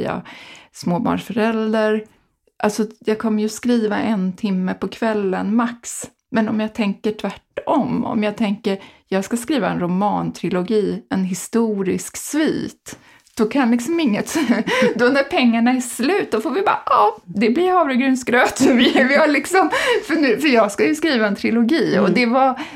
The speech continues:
Speaker 1: det var ju också något som jag och min man pratade om, liksom. Så att det var ju, vi var ju helt överens om att, ja, men vi båda
Speaker 2: Mm.
Speaker 1: visste ju liksom att ska man skriva så måste man,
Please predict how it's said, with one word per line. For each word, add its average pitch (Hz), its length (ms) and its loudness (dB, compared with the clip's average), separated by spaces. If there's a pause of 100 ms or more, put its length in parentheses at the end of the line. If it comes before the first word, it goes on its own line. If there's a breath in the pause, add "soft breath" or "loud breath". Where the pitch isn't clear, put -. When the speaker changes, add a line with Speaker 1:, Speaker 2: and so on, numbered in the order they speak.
(100)
Speaker 1:
det 247 100 2
var 240 160 2
ju 247 120 2
också 233 240 -4
något 185 260 -2
som 180 220 0
jag 175 220 0
och 185 60 -2
min 156 180 0
man 226 360 4
pratade 226 540 2
om, 185 180 2
liksom. 190 260 -4
Så 226 100 2
att 214 120 0
det 247 60 2
var 226 180 4
ju, 208 80 4
vi 240 180 2
var 240 180 2
ju 269 160 0
helt 247 280 0
överens 254 640 0
om 160 220 0
att, - 280 -4 (520 soft breath)
ja, 240 120 0
men 208 300 2
vi 214 140 2
båda 247 720 0 (460)
Speaker 2:
Mm. - 80 2
Speaker 1:
visste - 520 -2
ju 185 80 2
liksom 185 280 -2
att 190 180 -4 (320)
ska 262 180 -2
man 254 180 4
skriva 240 520 0
så 233 120 -4
måste 226 380 0
man, 220 380 0